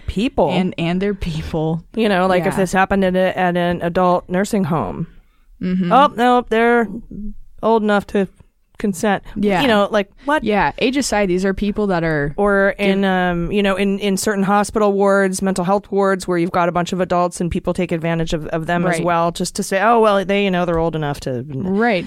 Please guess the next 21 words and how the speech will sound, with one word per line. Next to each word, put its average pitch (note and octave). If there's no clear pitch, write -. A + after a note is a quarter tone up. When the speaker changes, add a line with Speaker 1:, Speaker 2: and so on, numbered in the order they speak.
Speaker 2:
And G#3+
that's A#3
the A#3+
main F#3+
point, A3
is F3
that E3
these G#3
are, F3+
these G3
are G3+
people, F3
regardless F3
of D#3
their D3+
age, D#3
that E3+
are E3
in F#3
an G3
institution, E3